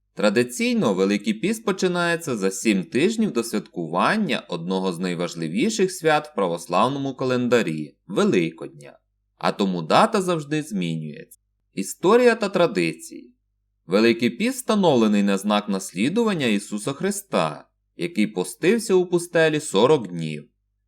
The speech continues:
Тривалість Великого посту так чи інакше пов'язана з числом сорок, однак фактично його тривалість залежить від правил обчислення, прийнятих в даній конкретній конфесії.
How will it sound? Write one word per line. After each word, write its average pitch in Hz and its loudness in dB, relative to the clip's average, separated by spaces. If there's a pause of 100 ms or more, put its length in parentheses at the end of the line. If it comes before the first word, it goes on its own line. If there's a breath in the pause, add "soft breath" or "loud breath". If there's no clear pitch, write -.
(220)
Тривалість 196 2
Великого 196 4
посту 254 -2
так 120 2
чи 127 0
інакше 190 0
пов'язана 107 2
з - -8
числом 170 -2
сорок, 117 2 (200)
однак 107 2
фактично 165 0
його 175 4
тривалість 107 4
залежить 87 -2
від 82 -10
правил 127 4
обчислення, 92 -2
прийнятих 185 4
в 123 -6
даній 135 2
конкретній 120 0
конфесії. 80 -6